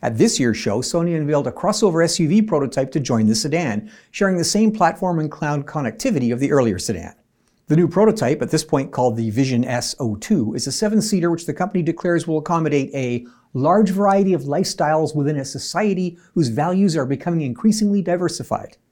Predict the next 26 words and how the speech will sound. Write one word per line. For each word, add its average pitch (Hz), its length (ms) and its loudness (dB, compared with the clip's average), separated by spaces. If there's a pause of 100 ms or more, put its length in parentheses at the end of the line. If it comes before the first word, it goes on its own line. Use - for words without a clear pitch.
(520)
Now, 143 140 6
in 131 40 4
engineering 143 540 2
terms, 117 340 -2
this 165 180 -2
means 143 300 2
a 117 40 -2
sensor 214 360 0
suite 147 300 -2
of 117 80 -2
high-resolution 151 720 2
C 165 200 0
mos 135 280 -2
image 190 220 2
sensors 175 480 -4 (300)
and 202 220 4
lidar 120 420 4
integrated 180 440 0
with 165 160 0
the 170 80 2
vehicle's 143 340 0
entertainment 151 560 -2
system 143 380 -6
and 120 120 -4
driver 190 300 2
displays, 113 540 -4